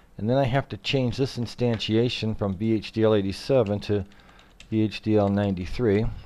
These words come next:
Entity, work dot behavioral. And there's my port map. All right, so we're good there. And then let's see, we're not gonna have any clocks in here, so let's take this guy out.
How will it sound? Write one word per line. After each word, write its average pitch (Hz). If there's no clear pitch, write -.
Entity, 117
work 110
dot 107
behavioral. 101
And 101
there's 101
my 101
port -
map. 87
All 82
right, 113
so -
we're 98
good 107
there. 113
And 135
then 143
let's 135
see, 123
we're 117
not 143
gonna 139
have 117
any 110
clocks -
in 95
here, 95
so 113
let's -
take 101
this 98
guy 85
out. 117